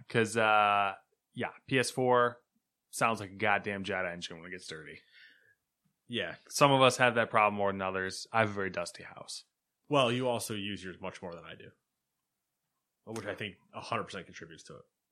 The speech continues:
Speaker 1: True. Um,
Speaker 2: Mine's not on constantly, like, collecting stuff.
Speaker 1: Yeah.
Speaker 2: But either way, the,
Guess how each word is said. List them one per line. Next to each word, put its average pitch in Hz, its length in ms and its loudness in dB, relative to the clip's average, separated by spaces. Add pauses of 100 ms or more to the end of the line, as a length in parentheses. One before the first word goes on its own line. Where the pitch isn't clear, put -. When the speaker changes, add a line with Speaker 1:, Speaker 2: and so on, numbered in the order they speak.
(120)
Speaker 1:
True. 98 180 -2 (440)
Um, 101 580 0 (240)
Speaker 2:
Mine's 123 320 -2
not 113 260 0 (100)
on 107 360 -4
constantly, 98 500 -10
like, 90 300 -14 (340)
collecting 92 520 -8
stuff. - 280 -18 (920)
Speaker 1:
Yeah. 95 100 -2 (400)
Speaker 2:
But 120 220 -2 (120)
either 143 200 -2
way, 87 140 -6 (220)
the, 107 520 -4